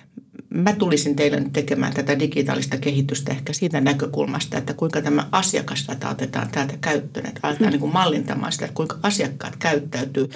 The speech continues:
Speaker 1: ja kuinka me voidaan tarjota ne parempia palveluita niinku eri vaiheissa ostopolkua". Jotakin tällaista.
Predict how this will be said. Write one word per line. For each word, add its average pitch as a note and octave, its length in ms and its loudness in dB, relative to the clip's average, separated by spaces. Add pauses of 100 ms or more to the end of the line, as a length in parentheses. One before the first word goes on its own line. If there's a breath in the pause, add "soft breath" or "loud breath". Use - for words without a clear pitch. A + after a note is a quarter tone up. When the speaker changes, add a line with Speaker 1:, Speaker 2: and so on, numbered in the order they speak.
(200 loud breath)
Speaker 1:
ja E3+ 60 -2
kuinka F3 260 2
me G3 160 4
voidaan C#3+ 300 4
tarjota C#3+ 360 0
ne C#3+ 120 2 (220)
parempia G3+ 440 2
palveluita C#3+ 760 2 (280 loud breath)
niinku D#3 200 0
eri C#3+ 240 4
vaiheissa C#3 460 0
ostopolkua". - 720 -2 (540 soft breath)
Jotakin G#3 380 2
tällaista. - 500 -4